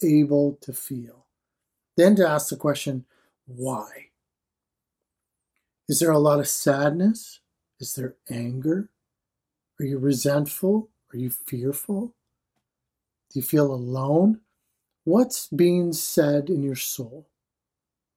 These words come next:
Just str-, stressed, overwhelmed? Those are the types of things that we're looking for.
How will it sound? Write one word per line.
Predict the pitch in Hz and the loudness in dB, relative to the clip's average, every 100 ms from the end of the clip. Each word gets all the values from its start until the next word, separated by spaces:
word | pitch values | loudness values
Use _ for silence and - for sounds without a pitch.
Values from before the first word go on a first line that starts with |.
| _ _ _ _ _ _ _ _ | _ _ _ _ _ _ _ _
Just | - 151 - - | -4 -2 -2 -6
str-, | - - - | -8 -10 -6
stressed, | - - 147 165 214 - - - _ - | -6 -6 0 2 2 0 -8 -16 _ -2
overwhelmed? | 143 135 131 120 127 143 170 208 220 - - _ _ _ _ _ _ | 0 0 -2 -6 -6 -2 2 2 0 -8 -20 _ _ _ _ _ _
Those | - 185 202 | 2 4 4
are | |
the | 190 | 2
types | 185 - 165 147 - | 2 2 0 0 -6
of | 139 | -8
things | - 139 127 | -4 -4 -4
that | 160 | -8
we're | 143 | -8
looking | 123 117 123 120 | -10 -10 -14 -14
for. | - 131 | -20 -20